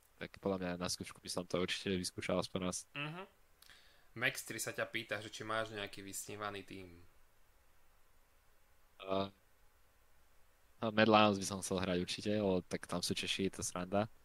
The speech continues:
Speaker 1: A G two by som chcel, G two hry som chcel hrať.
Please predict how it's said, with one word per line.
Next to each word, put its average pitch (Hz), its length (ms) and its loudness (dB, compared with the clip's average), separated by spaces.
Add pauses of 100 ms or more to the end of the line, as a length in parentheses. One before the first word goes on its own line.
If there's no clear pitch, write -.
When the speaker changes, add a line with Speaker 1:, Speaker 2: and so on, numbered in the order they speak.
(440)
Speaker 1:
A 85 400 6 (560)
G 98 140 2
two 92 240 4
by 95 160 -4
som 90 240 -2
chcel, 90 300 2 (800)
G 101 160 -4
two - 80 2
hry 90 160 4
som 90 160 -6
chcel 92 160 -4
hrať. 85 280 -2